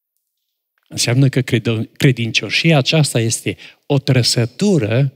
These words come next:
a caracterului nostru. Este o manifestare în viața noastră continuă și prezentă.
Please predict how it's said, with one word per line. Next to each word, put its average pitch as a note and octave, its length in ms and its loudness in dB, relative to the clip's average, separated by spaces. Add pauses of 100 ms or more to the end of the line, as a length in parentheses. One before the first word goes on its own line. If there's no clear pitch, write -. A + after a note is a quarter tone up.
(520)
a C3 100 2
caracterului A#2+ 760 0
nostru. A2 500 -6 (1120)
Este A#2 840 0 (600)
o C3+ 100 0
manifestare A#2+ 1000 2
în G2+ 80 -4
viața A#2+ 380 -2
noastră A2+ 440 -8 (580)
continuă G#2+ 720 -4 (300)
și - 160 0
prezentă. G#2 800 -4